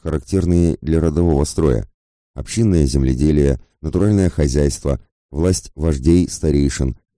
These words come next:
кровная месть, культ племенных богов, природных сил и духов, обряды и заклинания. Хотя в пятом веке кельты подверглись христианизации, но она не пустила глубоких корней. Кельты оставались верны языческим традициям,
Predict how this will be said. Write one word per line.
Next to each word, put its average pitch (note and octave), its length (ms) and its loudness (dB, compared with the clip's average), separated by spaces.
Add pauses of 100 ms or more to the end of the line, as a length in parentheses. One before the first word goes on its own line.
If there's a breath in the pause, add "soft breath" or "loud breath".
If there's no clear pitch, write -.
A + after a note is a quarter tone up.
(140)
кровная F#2+ 440 2
месть, C#2+ 360 0 (180)
культ D#2 280 -2
племенных D2 460 2
богов, C#2+ 400 2 (340)
природных F2 460 0
сил F#2+ 220 0
и - 160 0
духов, D2 500 0 (280)
обряды E2 480 2
и - 20 2
заклинания. C#2+ 720 0 (560)
Хотя D#2 280 0
в B1 60 -4
пятом D2 320 0
веке C#2+ 460 0 (180)
кельты D#2 280 -2
подверглись C#2 560 0
христианизации, D2 1160 0 (300)
но F2+ 140 -2
она G#2 160 4
не G#2+ 80 4
пустила F#2+ 500 0
глубоких D#2+ 480 0
корней. C#2+ 400 -4 (560)
Кельты D#2 340 0
оставались D2 580 0
верны D2 220 2
языческим D2 680 0
традициям, C#2+ 720 -2